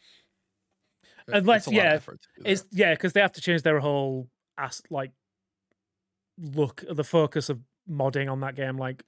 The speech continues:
Speaker 2: where now it's completely community-based, they have to start talking about bringing that in-house, like Bethesda do. Yeah, probably not gonna happen, but, I mean, it's, it's a nice option, right? I'm playing on P C anyway, but yeah.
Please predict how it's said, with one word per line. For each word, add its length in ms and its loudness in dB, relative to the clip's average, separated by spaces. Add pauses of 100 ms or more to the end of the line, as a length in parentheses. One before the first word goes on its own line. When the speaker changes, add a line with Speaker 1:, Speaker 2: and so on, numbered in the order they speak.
(360)
Speaker 2:
where 140 4
now 220 4
it's 100 -2
completely 400 -6
community-based, 580 -6
they 60 -2
have 140 -4
to 100 -16
start 260 -10
talking 220 -8
about 180 -6
bringing 220 -4
that 180 -6
in-house, 440 -8 (180)
like 160 -14
Bethesda 400 -6
do. 280 -4 (960)
Yeah, 340 -12 (200)
probably 380 -6
not 180 -8
gonna 180 -6
happen, 600 -8
but, 160 2 (100)
I 20 -18
mean, 140 -14
it's, 240 -18 (500)
it's 120 -20
a 40 -16
nice 240 -8
option, 300 -12
right? 240 -10 (1080)
I'm 60 -4
playing 200 2
on 80 -4
P 160 -8
C 140 -4
anyway, 320 -2
but 320 -6
yeah. 240 -6